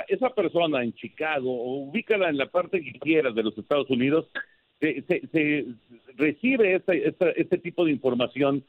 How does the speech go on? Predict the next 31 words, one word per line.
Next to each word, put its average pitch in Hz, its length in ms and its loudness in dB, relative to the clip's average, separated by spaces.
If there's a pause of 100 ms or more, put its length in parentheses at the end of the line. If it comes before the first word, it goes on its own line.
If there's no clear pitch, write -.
(260)
de 127 200 0
que 139 140 -4
los 139 240 2
dueños 214 460 0 (440)
quieren 180 300 0
pagar 147 260 0
el 139 100 -4
treinta 135 280 -2
por 110 220 -6
ciento, 110 520 -4
de 156 120 -2
que 180 100 -4
los 170 140 0
peloteros 208 560 0
quieren 185 340 -2 (220)
el 143 180 0
setenta 151 460 -2
por 117 260 -4
ciento. 127 460 0 (260)
El, 131 380 -2
el, 143 200 -4 (340)
o - 80 -10
sea, 180 280 2
le-, 143 220 0
los 151 260 2
mensajes, 180 720 -2 (480)
los 143 140 0
mensajes 190 540 -2
son 196 240 0
de, 165 220 0 (240)
"Yo 190 380 2